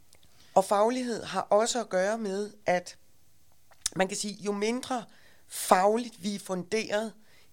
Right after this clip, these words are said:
i det pædagogiske arbejde som pædagoger, eller hvad vi nu er,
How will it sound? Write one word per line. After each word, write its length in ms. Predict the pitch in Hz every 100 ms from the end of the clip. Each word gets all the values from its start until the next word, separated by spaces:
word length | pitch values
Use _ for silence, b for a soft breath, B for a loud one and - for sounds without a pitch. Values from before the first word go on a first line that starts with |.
| -
i 120 | 226
det 140 | 240
pædagogiske 680 | 233 196 185 196 - 190 185
arbejde 560 | 143 151 180 170 156 156 -
som 280 | - - 180
pædagoger, 600 | 160 165 143 196 180 185 147 b -
eller 200 | 151 139
hvad 160 | 160 180
vi 100 | 214
nu 140 | 156
er, 120 | 117